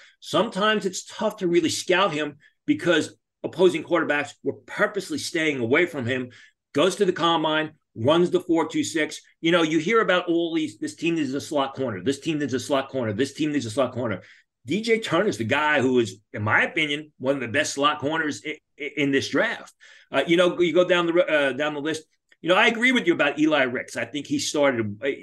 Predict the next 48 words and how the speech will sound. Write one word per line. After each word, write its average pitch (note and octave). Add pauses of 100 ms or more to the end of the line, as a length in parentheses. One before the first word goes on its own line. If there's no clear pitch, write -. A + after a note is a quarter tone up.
(240)
ba-, C3
basically A#2+
what, F2
started A2+
seven C#3
games C#3+
last C#3+
year. D#3
He C3+
started, A#2+
uh, G#2 (440)
uh, G2 (360)
I C3
don't C#3+
even C3+
think, C3+
it, B2+
it, C3+
it A2
barely D3
double C3+
digits C#3
the -
past -
three B2+
years D#3 (240)
at A2+
L D3+
S C#3+
U C#3+
and B2+
Alabama. C3+
He's A#2
been G#2+
injured, F3 (260)
ran C#3+
a C3
four C#3
five D3+
five D3
at C#3+
pro D#3
day. D#3 (600)
But -
you A2+
watch A#3
the D3
film C3+